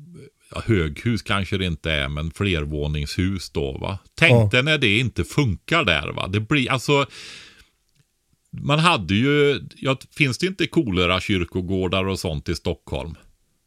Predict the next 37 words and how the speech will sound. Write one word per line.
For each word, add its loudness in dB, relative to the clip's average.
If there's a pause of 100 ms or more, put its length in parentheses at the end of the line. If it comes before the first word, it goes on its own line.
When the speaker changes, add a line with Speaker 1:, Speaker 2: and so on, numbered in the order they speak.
(960)
Speaker 1:
Det -2
Speaker 2:
Jag 10
Speaker 1:
gör 10
Speaker 2:
vet 8
Speaker 1:
det -2
väl? 4
Speaker 2:
inte. -2 (380)
Speaker 1:
Jo, 8
Speaker 2:
Säkert. 4
Speaker 1:
men 4
jag 2
tror 0
det 2
gör 2
det. -2 (1080)
Eh, 2 (500)
alltså 0
att 0
du 2
har 4
haft 0
utbrott, 0 (160)
och 2
det 4
var -2
ju 2
kallare 0
än -2
vad -2
det 2
är 0
nu 0
då, -2
va? -10
Speaker 2:
Mm. 6 (760)
Speaker 1:
Så 0
att 0